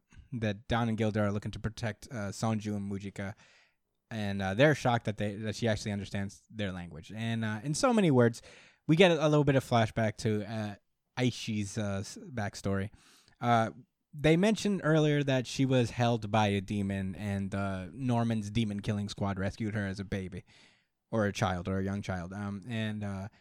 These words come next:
that's, uh, apparently that's only partially qu-, p-, like, half true. Uh, she was being kept by a demon, but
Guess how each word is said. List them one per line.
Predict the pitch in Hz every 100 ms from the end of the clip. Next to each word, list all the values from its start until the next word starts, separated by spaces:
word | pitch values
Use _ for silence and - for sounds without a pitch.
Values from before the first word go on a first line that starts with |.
| _ _ _ _ _ -
that's, | 202 -
uh, | 185 165 -
apparently | 143 147 233 143
that's | 120 -
only | 127 127 127
partially | - 123 - 139
qu-, | - 180 -
p-, | - - _ _
like, | 151 160 _ _ _ _ -
half | - -
true. | - 98 - _ _ _ _ _ _
Uh, | 117 110
she | -
was | 143 175
being | 127 117 101
kept | 120 101
by | - 95
a |
demon, | 92 98 98 98
but | 104 101